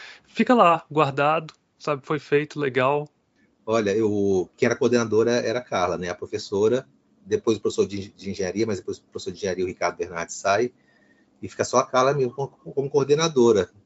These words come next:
Speaker 2: E eu lembro que a gente participava das reuniões, apresentava, eu apresentava o, a, a comunidade que eu pesquisei, a, a Ana, que era minha colega, a outra,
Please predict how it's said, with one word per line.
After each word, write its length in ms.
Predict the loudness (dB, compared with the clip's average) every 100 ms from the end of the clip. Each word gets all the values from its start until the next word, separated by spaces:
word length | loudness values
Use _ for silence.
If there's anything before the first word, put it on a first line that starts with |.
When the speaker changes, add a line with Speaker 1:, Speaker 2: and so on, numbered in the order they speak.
| _
Speaker 2:
E 420 | -4 -2 0 -2 -6 _ _ _ _
eu 100 | 2
lembro 380 | 6 4 2 -2
que 160 | -2 -2
a 160 | -2
gente 140 | -6 -2
participava 460 | -2 -2 0 2
das 160 | 2 0
reuniões, 380 | 0 0 0 -2
apresentava, 720 | -6 -8 -4 0 2 2 0
eu 40 |
apresentava 400 | -4 -4 -2 -2
o, 160 | 0 0
a, 80 | -2
a 200 | -4 -10
comunidade 320 | -4 -4 -4
que 60 |
eu 40 | -8
pesquisei, 800 | -10 -8 -2 2 4 4 2 2
a, 300 | 2 2 0
a 180 | -2 -4
Ana, 380 | -2 -2 -4
que 80 | -6
era 100 | -6
minha 100 | -6
colega, 340 | -6 -4 -2 0
a 40 |
outra, 600 | 2 4 2 0 -4